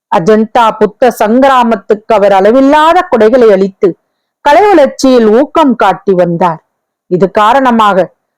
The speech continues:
அஜந்தாவின் புத்த பிச்சுக்கள் அறுநூறு வருஷமாக அங்கு நடவாத காரியத்தை செய்ய தீர்மானித்தார்கள். அதாவது புலிகேசி சக்கரவர்த்தியை அஜந்தாவுக்கு அழைத்து உபசரிக்கவும்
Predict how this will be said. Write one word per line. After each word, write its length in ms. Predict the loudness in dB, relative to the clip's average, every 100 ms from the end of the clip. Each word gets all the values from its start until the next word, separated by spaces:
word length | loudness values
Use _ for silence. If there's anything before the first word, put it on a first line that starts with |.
| -6
அஜந்தாவின் 760 | -2 0 0 0 0 2 0 -2
புத்த 240 | -4 -2 -2
பிச்சுக்கள் 580 | -2 -4 -6 -4 -2 -2 -4 _ _ -4
அறுநூறு 540 | 0 0 2 2 2
வருஷமாக 600 | 2 0 0 0 2 0 0
அங்கு 240 | 0 2 0
நடவாத 480 | 0 2 2 2 0
காரியத்தை 600 | 0 0 2 0 0 -2 -2
செய்ய 280 | -2 0 0 -2
தீர்மானித்தார்கள். 1000 | -2 0 2 0 -2 -4 -4 -4 -6 -12 -14 _ _ _ _ _
அதாவது 480 | -4 0 0 0 -4 -10 _ _ _ -2
புலிகேசி 580 | 0 0 2 2 0 -2
சக்கரவர்த்தியை 840 | -2 -2 0 2 0 0 0 2 2
அஜந்தாவுக்கு 760 | 2 0 0 0 0 0 -2 -2
அழைத்து 360 | 0 0 0 0
உபசரிக்கவும் 840 | 2 0 2 0 -2 0 0 0